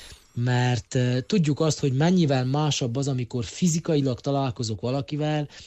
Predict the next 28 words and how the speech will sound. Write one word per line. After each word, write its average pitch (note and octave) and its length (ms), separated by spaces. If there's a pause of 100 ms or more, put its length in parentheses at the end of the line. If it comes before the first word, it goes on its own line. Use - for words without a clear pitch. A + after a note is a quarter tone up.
(200)
ö, A2+ 200
sikereket D3+ 600
élek A2+ 300
meg. C#3+ 360 (420)
Ö, A#2 160
a B2 140
digitális D#3+ 460
eszközökön C#3+ 540
keresztül C3 400
a A2+ 40
szeretethormon, C3+ 760
az A2 140
oxitocin D3 520
sem, A#2+ 380
ö, A#2 200 (840)
termelődik C3 500
az A2 100
emberi A2+ 280
agyba, C#3 260
csak B2+ 180
attól, C#3 280
hogyha A#2 160
egymást A2+ 360
öleljük, B2+ 400
egymásnak A2+ 420
a G2 40
szemébe C3+ 360
nézünk. C3+ 440